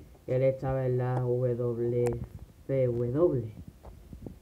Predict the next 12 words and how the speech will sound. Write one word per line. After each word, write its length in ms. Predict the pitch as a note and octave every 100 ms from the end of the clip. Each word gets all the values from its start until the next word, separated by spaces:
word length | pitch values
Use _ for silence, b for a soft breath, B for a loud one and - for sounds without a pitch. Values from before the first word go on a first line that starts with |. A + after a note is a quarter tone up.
| - -
Y 100 | B2
esa 380 | A#2+ - C3
es 80 | C3
la 240 | B2+ B2+ B2+
época 720 | A#2+ C3 B2+ - - C#3 C#3
de 120 | C#3
los 280 | C3+ B2+ A#2+
ochenta, 560 | - D3+ D#3+ D#3 A#2+ A#2
pero 160 | A2+ A#2
bueno. 420 | C#3 D#3 C#3+ B2+ - - - B B B B B - - - -
Que, 960 | F3 E3 D#3 D3+ D3+ D3 C#3+ C#3 C3+ C3 B2+ - - - - - D3
eh, 280 | D#3 D3+